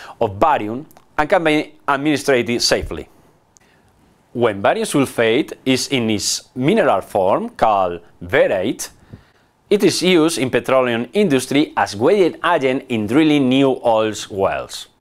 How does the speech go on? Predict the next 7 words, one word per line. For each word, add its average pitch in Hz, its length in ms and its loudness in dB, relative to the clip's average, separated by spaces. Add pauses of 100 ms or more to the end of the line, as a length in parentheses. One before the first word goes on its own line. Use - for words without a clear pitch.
Some 127 480 -2
isotopes 180 680 0
of 123 240 -4
strontium, 147 560 -2
barium, 127 540 0
and 113 320 0
radium 143 540 0